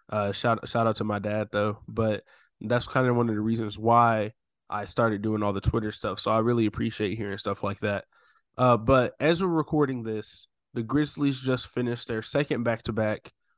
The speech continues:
of the season. Uh, much better than the last back-to-back because, uh, that Mavericks game was horrible. But they did lose to the Celtics last night. But I would say that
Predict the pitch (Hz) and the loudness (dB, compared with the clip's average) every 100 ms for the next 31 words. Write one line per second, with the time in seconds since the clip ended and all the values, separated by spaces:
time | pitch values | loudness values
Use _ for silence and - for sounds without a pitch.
0 | - 127 113 110 - 113 113 107 107 101 | -2 -2 0 -4 -2 2 2 2 -2 -4
1 | - _ _ _ _ - 123 117 117 - | -10 _ _ _ _ 2 4 4 2 -4
2 | - 123 208 - 165 175 170 156 131 131 | -2 2 2 2 2 4 4 2 2 4
3 | 131 127 117 110 117 107 104 110 110 107 | 2 2 -4 -4 -4 -2 -2 -4 -8 -6
4 | 113 110 107 - - _ _ _ _ - | -4 -4 -4 -8 -16 _ _ _ _ -2
5 | 120 104 92 - 98 113 113 - 110 120 | 2 2 -2 -10 -6 -2 -2 -2 0 0
6 | 110 101 - 107 101 98 - 113 110 101 | 0 -4 -6 -4 -4 -4 -4 -2 -2 -4
7 | 98 95 _ _ _ 113 120 113 123 - | -10 -12 _ _ _ -2 2 2 0 -4
8 | _ _ _ 110 123 113 147 156 147 147 | _ _ _ 0 0 4 2 4 4 4
9 | 165 135 139 - 135 131 117 - 113 107 | 2 -2 0 4 2 2 -6 -4 -4 -4
10 | - 110 104 - _ _ _ 123 135 147 | -4 -2 -2 -6 _ _ _ -4 6 6
11 | 135 - _ _ _ _ _ 120 175 233 | 6 2 _ _ _ _ _ 4 4 4
12 | 214 - 175 175 143 123 110 | 2 2 2 4 2 -2 -4